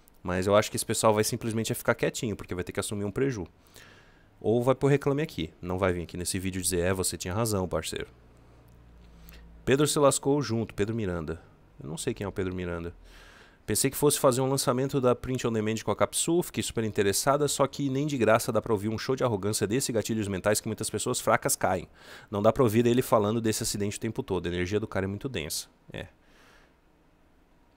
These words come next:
"Parabéns, a propósito, não consegui pegar o link dos mapas mentais, tá? Quanto aos mapas, eles são apenas uma divisão em tópicos de possíveis conteúdos."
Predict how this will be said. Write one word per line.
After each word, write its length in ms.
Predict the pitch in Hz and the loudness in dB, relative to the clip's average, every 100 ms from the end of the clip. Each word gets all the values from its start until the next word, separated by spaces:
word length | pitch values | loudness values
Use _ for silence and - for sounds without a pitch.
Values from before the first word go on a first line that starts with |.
| - | -2
"Parabéns, 480 | 87 85 95 147 135 | -2 0 -2 -2 -4
a 60 | |
propósito, 400 | - 98 98 95 | -6 -6 -4 -4
não 80 | 98 | -4
consegui 260 | 110 - 107 | -6 -6 -4
pegar 160 | 101 | -4
o 40 | 98 | -4
link 160 | 107 107 | -6 -8
dos 140 | 104 | -6
mapas 300 | 98 98 98 | -6 -4 -6
mentais, 840 | 101 107 _ _ - 76 65 - - | -6 -8 _ _ -6 -4 -4 -6 -10
tá? 520 | 78 104 127 131 135 _ - | -10 -8 -8 -8 -12 _ -12
Quanto 240 | 98 101 | -8 -4
aos 120 | 101 101 | -2 0
mapas, 460 | 110 - 127 107 | 0 0 -4 -2
eles 200 | 107 104 | -2 -2
são 140 | - 104 | -2 -4
apenas 320 | - 120 110 | -2 -4 -2
uma 100 | 110 | -4
divisão 300 | 104 101 113 | -4 -4 -2
em 40 | |
tópicos 400 | 104 107 - 113 | 4 2 2 -4
de 120 | 110 | -4
possíveis 420 | - 107 - 113 - | -4 -2 -2 -4 -4
conteúdos." 400 | 110 104 107 | -2 0 -2